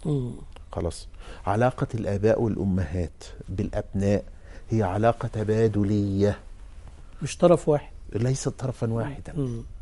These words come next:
Speaker 1: مم.
Speaker 2: الأب والأم بيعطي أكثر في البداية، لكن الأب والأم في كتير من الأحيان بيبخلوا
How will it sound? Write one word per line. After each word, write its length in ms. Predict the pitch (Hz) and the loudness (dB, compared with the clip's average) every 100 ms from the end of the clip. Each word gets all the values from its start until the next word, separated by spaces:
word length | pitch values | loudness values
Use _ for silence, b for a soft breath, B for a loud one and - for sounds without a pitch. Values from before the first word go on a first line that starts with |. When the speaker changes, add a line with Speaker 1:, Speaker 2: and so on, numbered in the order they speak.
| - 151 | -14 -12
Speaker 1:
مم. 60 | 110 B B | -12 B B
Speaker 2:
الأب 360 | 107 - 135 120 | 0 4 4 4
والأم 360 | 120 120 139 120 | 2 2 2 0
بيعطي 480 | 117 123 117 - 113 | 2 2 2 0 0
أكثر 400 | 131 - - 101 | 0 -2 -4 -4
في 140 | - - | -4 -6
البداية، 540 | 90 90 85 73 65 - - b b b b - | -4 -4 -4 -4 -8 -14 -16 b b b b -2
لكن 340 | 95 - 110 | -2 0 -4
الأب 320 | - 127 127 | -2 -4 0
والأم 460 | 107 101 - 117 110 | 0 2 2 0 0
في 140 | - - | -4 -14
كتير 240 | - 120 | -6 -4
من 60 | 110 | -4
الأحيان 500 | - - - 120 117 107 | -6 -10 -6 -4 -4 2
بيبخلوا 800 | 110 - - - 135 117 107 | 2 2 -4 2 4 4 2